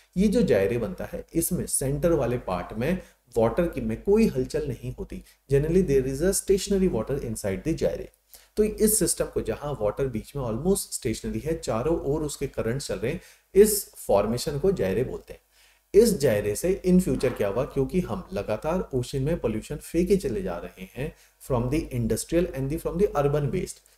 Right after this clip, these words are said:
सब कुछ ओशंस में जा रहा है, तो ocean has been now a garbage patch। जैसे मैंने बोला था,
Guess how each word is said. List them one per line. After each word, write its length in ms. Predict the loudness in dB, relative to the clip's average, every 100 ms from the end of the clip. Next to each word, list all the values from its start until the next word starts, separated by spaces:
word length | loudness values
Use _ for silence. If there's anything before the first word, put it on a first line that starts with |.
| -8
सब 260 | 0 2
कुछ 180 | 2 2
ओशंस 460 | 2 0 2 -2 -2
में 100 | -2
जा 140 | -2
रहा 100 | -2
है, 120 | -6 -10 -20 _
तो 160 | 2 4
ocean 340 | 0 4 4 4
has 500 | 2 0 -2 -4 -2
been 300 | 0 0 2
now 280 | 2 0
a 120 | -2 -2 -2 0
garbage 640 | 0 0 2 2 2 -2
patch। 560 | -8 -10 -10 -16 -8 -6
जैसे 200 | -4 -4
मैंने 200 | -4 -4
बोला 200 | -2 0
था, 440 | -2 -4 -12